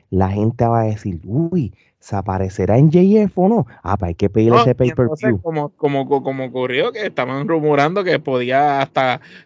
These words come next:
Speaker 2: Tony Khan contratar de emergencia a Goldberg, que ya no está en contrato con W W E, pa' que Goldberg fuera el que peleara con Wardlow.
Speaker 1: Que,
Speaker 2: Y
Speaker 1: que
Speaker 2: de
Speaker 1: de
Speaker 2: hecho, te lo dan a demostrar porque hasta la entrada de Wardlow era como la de Goldberg. <laughs>
Speaker 1: Omar,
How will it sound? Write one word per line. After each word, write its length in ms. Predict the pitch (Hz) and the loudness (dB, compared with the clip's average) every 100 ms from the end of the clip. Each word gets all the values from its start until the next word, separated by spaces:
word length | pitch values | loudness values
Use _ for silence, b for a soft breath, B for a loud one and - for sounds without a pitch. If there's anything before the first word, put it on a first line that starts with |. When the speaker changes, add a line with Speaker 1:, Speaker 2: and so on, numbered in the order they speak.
| - | -2
Speaker 2:
Tony 240 | 151 143 | 0 0
Khan 220 | 131 147 151 | -2 -4 -2
contratar 520 | 165 151 135 131 139 | -4 -2 -2 0 0
de 140 | 143 | 0
emergencia 580 | 143 139 135 143 151 143 | 0 -2 -2 -4 2 2
a 40 | |
Goldberg, 460 | 127 147 185 175 139 | 2 2 2 0 0
que 140 | 143 | 0
ya 140 | 127 123 | -2 -4
no 80 | 135 | -6
está 160 | - | -6
en 80 | 139 | -4
contrato 480 | 143 135 143 139 135 | -6 -4 -2 -2 -4
con 180 | 139 135 | -4 -2
W 240 | 135 143 | 2 4
W 380 | 143 143 151 202 | 4 4 4 0
E, 80 | 233 B B B | -2 B B B
pa' 160 | 170 151 | 0 0
que 120 | 190 | -2
Goldberg 380 | 131 139 143 151 | -6 -6 -4 -6
fuera 220 | - 151 | -2 -2
el 60 | 151 | -2
que 120 | 147 | -4
peleara 420 | 143 139 139 139 | -4 -2 0 -2
con 200 | 135 135 | -6 -8
Wardlow. 380 | 139 220 214 - | 0 2 4 2
Speaker 1:
Que, 80 | 190 | 2
Speaker 2:
Y 40 | 185 | 4
Speaker 1:
que 40 | |
Speaker 2:
de 80 | 165 | 4
Speaker 1:
de 240 | 131 220 | 4 4
Speaker 2:
hecho, 320 | 233 - 165 - | 2 -2 -8 -2
te 140 | 151 | 0
lo 140 | 143 | 2
dan 180 | 139 139 | 2 2
a 80 | 165 | 0
demostrar 560 | 170 190 196 196 220 233 | 0 0 0 2 0 0
porque 220 | 240 190 | -4 -2
hasta 260 | 156 160 | -2 0
la 60 | 147 | 0
entrada 500 | 139 147 143 160 180 | -2 0 0 2 4
de 160 | 185 180 | 4 4
Wardlow 560 | 180 202 214 170 160 B 220 208 170 | 6 6 6 6 4 B -10 -6 2
era 340 | 185 180 190 | 4 6 2
como 420 | 180 170 165 160 | 2 0 0 2
la 120 | 170 | 4
de 140 | 160 151 | 4 4
Goldberg. 560 | 190 214 170 135 131 | 4 2 0 -8 -8
<laughs> 680 | 220 320 - 440 - - 311 | -10 -10 -4 -4 -4 -8 -2
Speaker 1:
Omar, 480 | 117 113 139 104 | 2 2 2 0